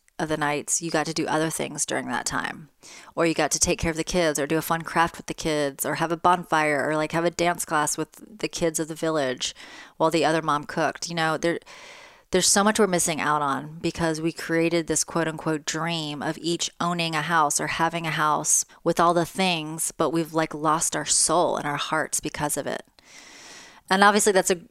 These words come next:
gross generalization, but it isn't serving us. We are, we are being underserved.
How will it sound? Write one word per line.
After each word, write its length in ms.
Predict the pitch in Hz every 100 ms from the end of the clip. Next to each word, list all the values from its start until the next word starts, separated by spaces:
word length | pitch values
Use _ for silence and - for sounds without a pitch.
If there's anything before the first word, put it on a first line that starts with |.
| -
gross 300 | - 175 165
generalization, 1000 | - 165 160 151 147 151 160 190 190 190 -
but 520 | 160 160 - - - - _ -
it 160 | 175 -
isn't 320 | 185 185 170
serving 400 | - 151 147 127
us. 320 | 87 147 -
We 160 | 165 160
are, 200 | 165 160
we 160 | 165 180
are 60 |
being 180 | 175 185
underserved. 840 | 156 165 151 - 143 135 113 -